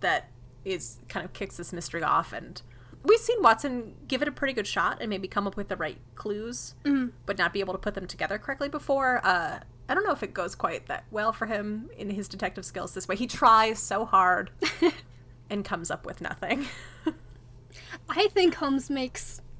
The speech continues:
Speaker 2: some, um, deductive leaps in this
Speaker 1: <laughs>
Speaker 2: one as well. <laughs>
Speaker 1: Yeah.
Speaker 2: I mean, the whole bit about Henry Baker being smart because he's got a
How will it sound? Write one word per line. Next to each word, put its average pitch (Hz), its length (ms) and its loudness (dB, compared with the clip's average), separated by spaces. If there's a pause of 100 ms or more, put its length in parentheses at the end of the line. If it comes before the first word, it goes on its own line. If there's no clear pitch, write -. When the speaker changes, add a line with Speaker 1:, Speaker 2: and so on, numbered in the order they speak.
(100)
Speaker 2:
some, 240 420 -8
um, 214 420 -10 (1120)
deductive 269 560 0
leaps 247 760 -4 (1040)
in 302 80 8
this 285 220 6
Speaker 1:
<laughs> - 20 -4
Speaker 2:
one 240 220 0
as 254 240 -2
well. 254 360 4 (320)
<laughs> 381 120 12 (280)
Speaker 1:
Yeah. 226 380 4
Speaker 2:
I 320 140 10
mean, 311 180 6
the 320 80 4
whole 339 240 6
bit 254 320 -2
about 262 440 0
Henry 254 380 -2
Baker 220 400 -2
being 220 280 -6
smart 214 460 -8
because 247 220 -6
he's 247 120 -8
got 220 180 -4
a 220 60 -10